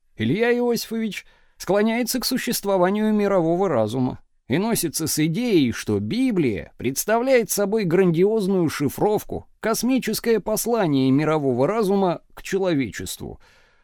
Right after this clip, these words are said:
Но человечество еще не дозрело, чтобы эту шифровку прочитать. С Генкой, который живет в Нью-Йорке, он постоянно пытается обсуждать богословские проблемы,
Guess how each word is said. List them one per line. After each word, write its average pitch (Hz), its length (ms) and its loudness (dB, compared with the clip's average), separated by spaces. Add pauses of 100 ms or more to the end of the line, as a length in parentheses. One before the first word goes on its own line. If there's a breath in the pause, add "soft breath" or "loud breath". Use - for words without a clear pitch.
Но 262 220 -2
человечество 139 840 -2
еще 139 320 -4
не 147 160 -2
дозрело, 139 840 -2
чтобы 110 320 -2
эту 92 140 -8
шифровку 110 580 -4
прочитать. - 720 -6 (520)
С 104 160 -6
Генкой, 247 500 -2 (200 soft breath)
который 247 360 2
живет 226 380 0
в 175 80 4
Нью-Йорке, 202 680 0 (180)
он 240 260 2
постоянно 196 680 0
пытается 123 520 -2
обсуждать 151 580 2
богословские 147 840 0
проблемы, 110 520 0